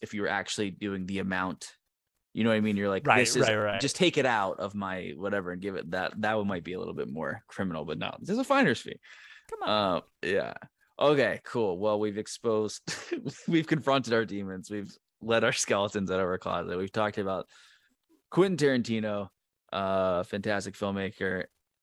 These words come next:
Speaker 1: Jackie Brown, a great movie. Rum Punch, a very fun book. Elmore Leonard,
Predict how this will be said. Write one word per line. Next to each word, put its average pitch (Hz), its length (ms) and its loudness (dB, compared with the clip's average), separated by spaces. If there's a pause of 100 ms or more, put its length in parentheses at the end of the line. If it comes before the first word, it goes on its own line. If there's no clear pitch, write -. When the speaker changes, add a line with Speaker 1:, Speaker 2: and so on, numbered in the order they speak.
(140)
Speaker 1:
Jackie 107 300 -2
Brown, 101 240 -2
a 95 40 -4
great 98 220 -4
movie. 101 540 -4 (100)
Rum 101 200 -4
Punch, 98 280 -4
a 98 60 -10
very 95 180 -2
fun 98 280 -6
book. 104 360 0
Elmore 95 300 -6
Leonard, 95 480 -4